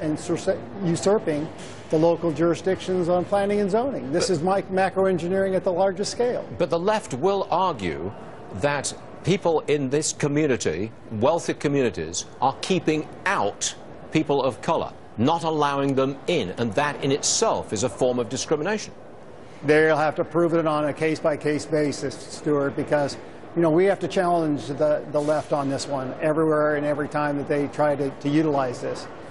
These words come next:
Speaker 1: Uh, there may be exceptions to the rule, but we don't change a rule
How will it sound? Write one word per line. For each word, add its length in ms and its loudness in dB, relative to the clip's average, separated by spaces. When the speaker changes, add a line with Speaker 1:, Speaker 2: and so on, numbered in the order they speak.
Speaker 1:
Uh, 320 2
there 120 6
may 160 4
be 80 6
exceptions 540 0
to 140 0
the 80 4
rule, 360 2
but 80 2
we 160 4
don't 200 2
change 340 2
a 40 4
rule 340 4